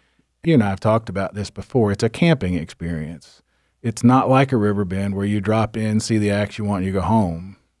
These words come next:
You're there. You're there with people, and it creates this camaraderie.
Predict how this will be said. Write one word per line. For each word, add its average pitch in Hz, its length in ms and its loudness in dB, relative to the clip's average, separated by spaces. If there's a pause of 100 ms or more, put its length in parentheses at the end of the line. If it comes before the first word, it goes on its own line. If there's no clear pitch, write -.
You're 117 220 4
there. 101 600 0 (440)
You're 110 140 2
there 113 180 4
with 110 180 -2
people, 98 640 0
and 101 480 -6 (160)
it 110 200 -8
creates 120 440 2
this 107 200 -2
camaraderie. 101 1080 0